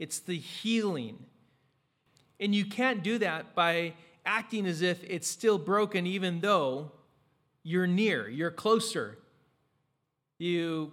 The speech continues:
quote unquote, accept them. You tolerate them. That's, that's not the way it works. Can you imagine if God acted like that with us? "Oh, yeah, I forgive you. And I, I,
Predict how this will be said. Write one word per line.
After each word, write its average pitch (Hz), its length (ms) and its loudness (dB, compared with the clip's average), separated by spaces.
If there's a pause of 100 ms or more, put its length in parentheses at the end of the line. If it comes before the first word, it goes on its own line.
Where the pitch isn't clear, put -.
(140)
quote 196 220 0
unquote, 185 380 -2 (140)
accept 208 600 -4
them. 107 400 -6 (500)
You 190 220 0
tolerate 185 720 2
them. 104 240 -12 (1120)
That's, - 220 -8 (200)
that's 233 220 -6
not 233 120 2
the 226 80 2
way 202 140 2
it 160 100 -2
works. 196 360 2
Can - 80 -20 (140)
you 269 40 -2
imagine 294 300 0
if 165 120 0
God 175 240 4
acted 196 300 0
like 196 220 -2
that 190 160 0
with 147 120 -4
us? 185 360 -2 (800)
"Oh, 208 80 -2
yeah, 208 180 -2
I 202 80 -2
forgive 165 400 -6
you. 139 280 -4
And 160 120 -8
I, 160 40 -4
I, 151 320 -6